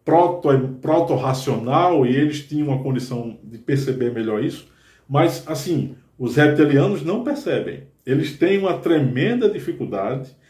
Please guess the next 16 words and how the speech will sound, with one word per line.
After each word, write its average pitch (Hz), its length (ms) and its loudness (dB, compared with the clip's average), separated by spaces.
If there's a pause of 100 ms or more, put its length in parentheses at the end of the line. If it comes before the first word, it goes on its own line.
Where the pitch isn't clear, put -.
(240)
em 143 140 2
analisar 170 920 0
a 127 80 -4
realidade 123 840 -2 (380)
sob 170 560 0
a 135 220 0
perspectiva 165 1040 -2
da 160 160 0
emoção, 170 640 -4 (520)
ainda 226 720 4
mais 156 480 -2
da 185 160 -2
emoção 185 540 -6
superior. 247 680 -6 (1000)
Portanto, 185 520 2
é 175 320 0